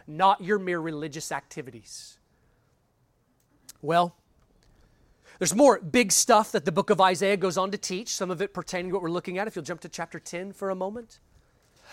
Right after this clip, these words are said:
Isaiah has some of the deepest theology in all the Bible, seriously, and,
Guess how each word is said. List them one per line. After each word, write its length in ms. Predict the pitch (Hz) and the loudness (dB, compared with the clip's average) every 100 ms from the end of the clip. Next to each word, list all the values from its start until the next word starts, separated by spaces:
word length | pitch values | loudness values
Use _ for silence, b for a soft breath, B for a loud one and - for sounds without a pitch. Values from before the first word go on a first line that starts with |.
| B - | B 4
Isaiah 500 | 247 202 392 339 180 | 4 8 8 8 6
has 380 | - 240 240 170 | 2 6 6 6
some 220 | - 247 | 2 2
of 80 | 233 | 2
the 80 | 165 | -2
deepest 460 | 120 214 - 190 - | -4 -4 -4 -8 -6
theology 520 | 170 160 156 135 135 | 0 0 0 -4 -10
in 80 | 139 | -6
all 200 | 147 139 | -4 -4
the 80 | |
Bible, 320 | 120 135 117 107 | -6 -8 -8 -8
seriously, 420 | - 147 - 139 | -2 0 -2 -4
and, 140 | 202 | -6